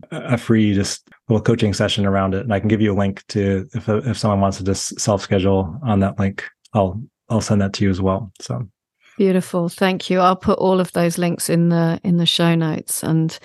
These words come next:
Speaker 2: that's a really generous offer for people to be able to connect with you, to explore. Presumably, do you work one on, one-to-one as well with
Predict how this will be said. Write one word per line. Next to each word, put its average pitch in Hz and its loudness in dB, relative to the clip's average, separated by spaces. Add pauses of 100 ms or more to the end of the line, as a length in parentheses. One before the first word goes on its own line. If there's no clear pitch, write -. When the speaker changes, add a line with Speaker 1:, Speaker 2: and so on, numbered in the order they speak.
(320)
Speaker 2:
that's - -4
a 175 0
really 170 2
generous 165 0
offer 170 0
for 175 -4
people 170 0
to - -14
be 185 2
able 175 2
to - -2
connect - -4
with 170 -2
you, 165 2
to - -4
explore. 175 2
Presumably, 180 2
do 190 -2
you 196 2
work 185 0
one 175 2
on, 175 0
one-to-one 175 0
as 185 -4
well 180 2
with 185 -4